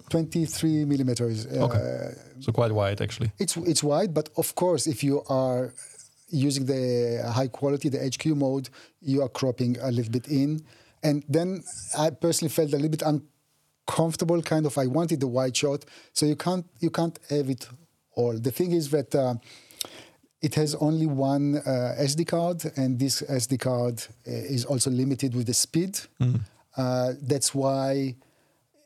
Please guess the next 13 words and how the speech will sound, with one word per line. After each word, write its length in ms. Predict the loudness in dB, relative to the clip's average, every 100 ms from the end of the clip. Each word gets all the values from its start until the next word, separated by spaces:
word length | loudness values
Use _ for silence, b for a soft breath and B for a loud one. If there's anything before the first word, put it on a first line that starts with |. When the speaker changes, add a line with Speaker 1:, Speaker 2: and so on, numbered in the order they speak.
| -8
Speaker 1:
they 360 | -6 0 0 0
probably 400 | 0 0 0 0
ha-, 220 | 0 -4 -12 -16 -12 -10 -8
had 260 | 0 0 0 -2
to 80 |
limit 580 | 0 2 2 2 0 -2 -2
the 160 | -2
amount 340 | 0 0 0 -2
of 180 | -2
data 440 | 0 0 0 -2 -4 B B B B -16 -6
that 240 | -4 0
comes, 400 | 0 2 0 -4 -6
uh, 180 | -2 -2